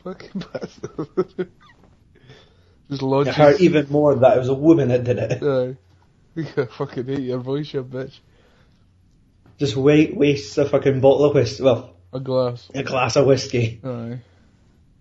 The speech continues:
Speaker 2: Aye, like, it's just to think, like, these are a reckless group of, like, research scientists. The fact that they, he just wipes out a computer willy-nilly at the start.
Speaker 1: Exactly.
Speaker 2: Like,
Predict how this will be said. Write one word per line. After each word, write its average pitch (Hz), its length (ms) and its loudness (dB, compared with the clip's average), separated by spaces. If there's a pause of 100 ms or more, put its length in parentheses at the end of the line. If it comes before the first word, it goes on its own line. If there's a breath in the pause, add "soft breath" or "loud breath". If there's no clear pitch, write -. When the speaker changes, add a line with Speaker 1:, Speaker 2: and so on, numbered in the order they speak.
Speaker 2:
Aye, 120 280 -2
like, 131 260 0 (440 soft breath)
it's - 80 -18
just 233 180 -6
to 226 80 0
think, - 440 -2
like, 147 260 2
these 196 240 0
are 220 180 6
a 123 140 6
reckless 127 460 4
group 127 300 -4
of, 117 180 2
like, 120 200 4
research 120 560 2
scientists. 117 560 0
The 127 120 -4
fact 156 220 2
that 131 180 4
they, 131 160 2
he 135 220 0
just 123 200 -4
wipes 135 320 2
out - 100 -2
a - 40 -8
computer 120 680 0 (220 loud breath)
willy-nilly 139 760 6
at 127 60 2
the 135 80 -2
start. 131 380 -2
Speaker 1:
Exactly. 139 540 -2
Speaker 2:
Like, 123 80 -14